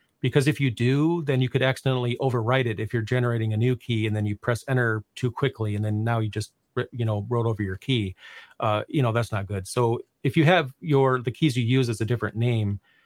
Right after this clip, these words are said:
um, different file name on your system, then you don't have to worry about the key getting, like, um, stomped on by another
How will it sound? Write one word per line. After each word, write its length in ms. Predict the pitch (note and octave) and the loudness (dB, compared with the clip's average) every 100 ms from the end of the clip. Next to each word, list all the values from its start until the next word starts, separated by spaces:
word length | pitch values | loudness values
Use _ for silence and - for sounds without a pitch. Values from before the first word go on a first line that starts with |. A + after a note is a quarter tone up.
| _ _ - | _ _ -2
um, 360 | A2+ G2+ G#2 | 0 0 0
different 280 | A2+ C#3 A2 | 0 0 0
file 340 | - C#3+ C3+ A#2 | 4 4 4 0
name 280 | G#2 G#2+ G#2 | -2 -2 -2
on 60 | |
your 80 | G#2 | -2
system, 580 | - D#3+ - A#2+ A2 A2 | 0 -2 0 0 2 0
then 140 | B2 | 2
you 80 | C#3 | 2
don't 120 | G3 | 2
have 120 | F3+ C3+ | 0 -2
to 80 | A#2 | 0
worry 280 | C#3 C#3 | 2 2
about 440 | B2+ A#2 A2+ A2 - | 2 0 0 -2 -4
the 80 | G#2+ | -10
key 280 | - B2+ | -4 -2
getting, 380 | A#2 A#2+ A2+ G#2 A2 | 0 0 0 0 0
like, 320 | G#2+ G2+ - | -2 -2 -4
um, 260 | A2 G#2 | -2 -2
stomped 460 | G2+ - B2 B2+ A2+ | -4 0 2 2 0
on 260 | G#2+ G2+ G2+ | -2 0 0
by 340 | A2 G#2+ G#2 | 0 0 -2
another 500 | A2 A#2 G#2+ G#2+ G2+ | 0 0 2 0 -2